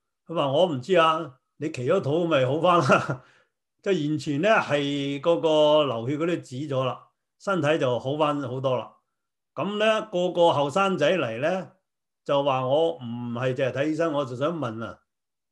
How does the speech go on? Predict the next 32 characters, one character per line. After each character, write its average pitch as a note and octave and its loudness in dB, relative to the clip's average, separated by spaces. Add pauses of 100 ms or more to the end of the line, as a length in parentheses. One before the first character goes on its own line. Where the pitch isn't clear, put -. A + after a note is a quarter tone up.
(720)
個 F#3 -2
後 C#3+ -2
邊 C#3 -4
醫 F#3 -2
好 C3+ 0
我 C#3+ -2
阿 C3+ -2
媽 D#3+ 0
嗰 C3 -4
個 B2+ -2
人 F#2 -8
係 A2 -14
點 A#2 -10
樣？ C3+ -4
你 A#2+ -6
可 A#2+ -8
唔 C#3 -8
可 C#3 -6
以 B2 -4
講 A#2+ -10
多 B2+ 0
啲 A#2 -6
啊？ G2+ -10
即 - -8
係 D3 -4
你 A#2 -6
祈 G2 -14
禱 F#2+ -20
嘅 C3 -4
時 G#2 -8
候 F2 -10
喎。」 G2 -10